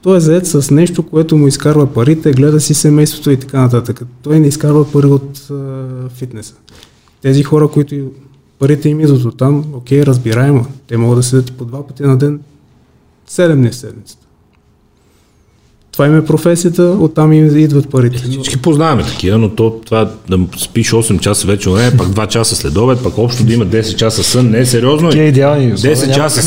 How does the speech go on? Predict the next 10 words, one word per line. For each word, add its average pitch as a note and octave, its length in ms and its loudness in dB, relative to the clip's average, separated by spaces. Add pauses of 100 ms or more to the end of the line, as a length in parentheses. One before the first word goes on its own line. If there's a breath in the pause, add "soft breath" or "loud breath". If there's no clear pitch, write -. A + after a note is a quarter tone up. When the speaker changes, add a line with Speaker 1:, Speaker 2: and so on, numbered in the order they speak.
Speaker 3:
няма. E3 100 0
Speaker 2:
сън F3 80 0
и D#3 320 0 (120)
шест D3+ 320 -2
хранения E3+ 680 0
и A2+ 120 -2
това C3+ 200 0
в C#3 40 -4
смисъл B2+ 380 0
не C3 220 2